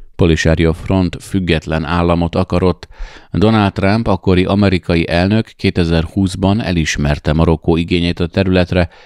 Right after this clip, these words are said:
cserébe azért, hogy Marokkó újra felveszi a diplomáciai kapcsolatokat Izraellel. „Az izraeli álláspontot megküldik az ensz-nek, a regionális és nemzetközi szervezeteknek”,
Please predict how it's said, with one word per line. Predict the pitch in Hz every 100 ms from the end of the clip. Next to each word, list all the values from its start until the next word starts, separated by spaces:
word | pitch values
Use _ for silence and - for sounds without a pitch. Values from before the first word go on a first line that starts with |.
| -
cserébe | - 95 85 78 82
azért, | 90 80 80 101
hogy | 98 90
Marokkó | 95 87 - 82 73
újra | 95 85 73
felveszi | 82 82 76 80 95
a | 82
diplomáciai | 80 87 85 78 78 - 82 78
kapcsolatokat | - 87 - 90 85 87 82 98
Izraellel. | 95 90 85 80 76 - _ _ - - - -
„Az | 87 87
izraeli | 117 120 107 98
álláspontot | 90 110 104 - 92 87 87 -
megküldik | 101 117 - 78 76 -
az | 78
ensz-nek, | 90 87 82 90 95
a | 87
regionális | 90 85 80 76 85 98 90
és | 82
nemzetközi | 90 82 78 - 82 78 76
szervezeteknek”, | - 85 85 85 82 82 80 - 73